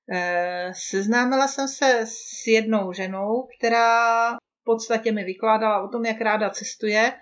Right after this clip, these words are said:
a zmínila, že by se ráda podívala na Srí Lanku. Ptala se, jestli bych nechtěla jet také. Tak já jsem okamžitě kývla, že samozřejmě, protože člověk ji zná už od Zikmunda a Hanzelky a má nějaké představy a chce to vidět na vlastní oči.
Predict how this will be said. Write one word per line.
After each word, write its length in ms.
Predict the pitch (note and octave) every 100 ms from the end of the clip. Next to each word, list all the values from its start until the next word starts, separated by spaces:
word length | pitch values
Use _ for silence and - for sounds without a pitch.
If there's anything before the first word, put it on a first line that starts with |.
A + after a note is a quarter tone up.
| - - _
a 120 | -
zmínila, 640 | F#3+ G3+ A#3+ C4 A#3 G3+ B3
že 120 | A3+
by 120 | G#3+
se 220 | A3+ - G3+
ráda 280 | F#3+ G#3
podívala 480 | A#3 A3 A3 A3 A3
na 100 | G#3+
Srí 300 | G#3 - A3+
Lanku. 640 | G#3 F3+ F#3 - A3+ D4+ - _ - -
Ptala 240 | - G#3 A#3
se, 120 | C4
jestli 200 | B3 B3+
bych 180 | B3+ C4
nechtěla 360 | A#3+ - C4
jet 160 | C4+ C4
také. 500 | A3+ A3+ - - G3 - _ _
Tak 120 | - G3 - G#3+ F3+ B2
já 140 | F3+
jsem 260 | F3 A3 G#3
okamžitě 520 | G3+ G#3+ G#3+ A3 A3
kývla, 420 | G#3+ A3+ A3 G#3+
že 140 | G#3 G#3+
samozřejmě, 720 | A#3 A3+ A#3+ A3 G#3 F#3+ F3
protože 580 | F3+ - F#3 G3+ G3 G3 - _ G3+
člověk 420 | - G3 G3 G3
ji 80 | G#3+
zná 300 | G#3+ G#3 G#3
už 160 | G#3 -
od 180 | F#3+
Zikmunda 500 | F#3 - G3+ G#3+ A3
a 80 | G#3
Hanzelky 720 | G#3 G#3+ A3 A#3 A3+ A#3 A#3+ A#3+
a 80 |
má 180 | G#3+ G#3
nějaké 320 | G3+ G#3+ A#3+
představy 720 | B3 - A3+ - A3 G#3 A3
a 180 | G#3+ G3+
chce 260 | G3+ - G#3
to 160 | G#3
vidět 240 | G3+ G#3 G#3
na 120 | G#3+
vlastní 460 | G#3 G#3 - G#3+ G3+
oči. 460 | G3 - A#3 C#4+